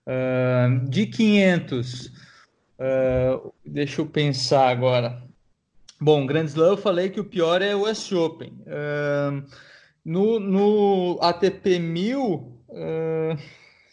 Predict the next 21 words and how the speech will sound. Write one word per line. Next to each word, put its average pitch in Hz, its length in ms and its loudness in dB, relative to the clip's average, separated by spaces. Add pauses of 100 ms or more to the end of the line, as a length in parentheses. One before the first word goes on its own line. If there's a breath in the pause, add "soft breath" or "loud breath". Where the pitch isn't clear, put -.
eu 170 160 -8
não 170 180 -4
tenho 175 380 -6
tanto 170 360 -6
conhecimento, 160 460 -2
mas 156 180 2
o 165 60 -2
pior 165 460 2
que 175 380 2
eu 151 260 -2
já, 156 480 2 (260)
do-, 151 380 -10
dos 147 240 -10
que - 100 -6
eu 151 80 0
já 156 140 2
joguei 151 360 0
foi, 156 640 0 (400 loud breath)
ah, 131 320 -2
Cincinnati, 165 1080 0 (720 soft breath)
ahn, 143 960 -2